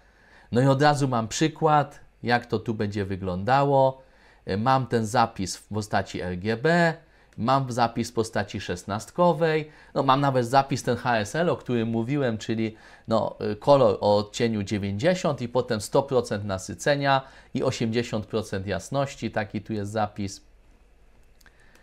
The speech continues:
E, mogę sobie wybrać kolor bardziej już tu dokładnie, prawda, e, ciemniejszy, jaśniejszy, tu jest znowu inny model, są różne modele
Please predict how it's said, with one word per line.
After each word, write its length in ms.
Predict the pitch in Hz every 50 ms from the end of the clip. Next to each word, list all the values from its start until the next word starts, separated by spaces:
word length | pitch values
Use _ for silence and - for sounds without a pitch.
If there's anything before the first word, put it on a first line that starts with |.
| - - - - _ _ - - -
E, 840 | - - - - - - - - - - - - - - - - -
mogę 400 | 104 104 117 123 131 123 135 127
sobie 340 | - - 131 120 127 120
wybrać 420 | 107 127 123 117 123 120 113 - -
kolor 380 | - 123 117 113 110 101 98
bardziej 480 | 95 107 104 110 113 107 107 113 110 110
już 240 | 110 107 104 - -
tu 120 | - 104
dokładnie, 720 | 101 107 107 - - 117 110 107 101 101 107 107 104 98
prawda, 600 | 98 - 101 98 95 95 92 98 98 98 98 95 - _ _ _ _ _ _ _ _ _ _ _ _ -
e, 340 | - - - - - 95 90
ciemniejszy, 720 | - - 95 87 90 95 98 98 101 98 - - - 92
jaśniejszy, 720 | 90 87 87 87 - - 104 98 101 98 98 - - 92
tu 140 | 90 - 104
jest 180 | 98 95 87 87
znowu 240 | 95 101 101 104 -
inny 340 | - 110 104 101 101 101
model, 460 | 98 98 95 95 92 92 95 92 92 90 - _ _ _ - - _ _
są 260 | - - 98 95 101
różne 320 | 101 98 95 101 95 92 92
modele 600 | 87 85 87 87 95 92 92 92 92 92 92